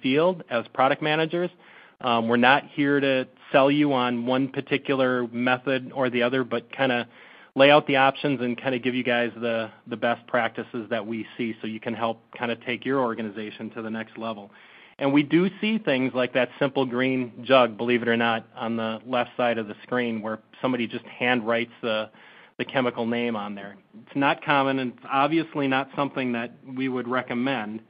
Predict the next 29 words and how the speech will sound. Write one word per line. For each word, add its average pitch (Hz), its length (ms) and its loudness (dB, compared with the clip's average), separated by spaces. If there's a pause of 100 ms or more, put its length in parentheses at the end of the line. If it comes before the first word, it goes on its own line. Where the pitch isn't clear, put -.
(520)
but, 117 260 0 (180)
um, 117 280 -2
we 117 100 -4
have 127 240 -2 (120)
seen 131 180 -2
that. 101 240 -10 (920)
Um, 123 480 -4
the 147 100 0
other 185 220 4
option 143 440 4
that 135 160 0
you 127 80 -4
have 123 280 0
when 123 120 -4
it 107 120 -14
comes 127 280 -2 (100)
to 123 160 -4
G 113 160 -6
H 123 180 -2
S 123 200 -4
labeling 123 380 -4
is 113 100 -8
you 147 100 -6
could 151 160 -6
just 143 160 -6
simply - 280 -4
buy 117 280 -2
custom 123 420 -4
pre-printed 113 680 -8